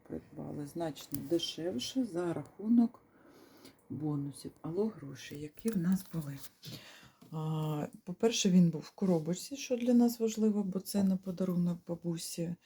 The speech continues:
Що друге для нас важливо, це його розмір. Зараз ми все поміряємо, подивимось, що в нас, давайте трошки сюди. Да, що в нас, як він виглядає, звичайний подовжувач.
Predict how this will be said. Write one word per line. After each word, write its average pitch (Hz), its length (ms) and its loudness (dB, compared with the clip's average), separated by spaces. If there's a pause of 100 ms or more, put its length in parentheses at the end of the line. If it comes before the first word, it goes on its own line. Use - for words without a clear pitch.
(380)
Що - 220 -6
друге 277 380 2
для 240 140 6
нас 233 280 4
важливо, 202 360 2
це 262 260 2
його 185 300 4
розмір. 123 560 -4 (1400)
Зараз 180 380 8
ми 175 100 6
все 175 380 2
поміряємо, 165 720 6
подивимось, 247 840 6 (440)
що - 240 -10
в 160 120 -12
нас, 151 200 -6
давайте 110 400 -8
трошки - 480 -18
сюди. 220 480 6 (640)
Да, 202 220 0
що 226 260 4
в 196 120 2
нас, 180 460 2 (580)
як 160 240 -6
він 175 160 2
виглядає, 254 600 2
звичайний 185 640 0
подовжувач. 254 920 -4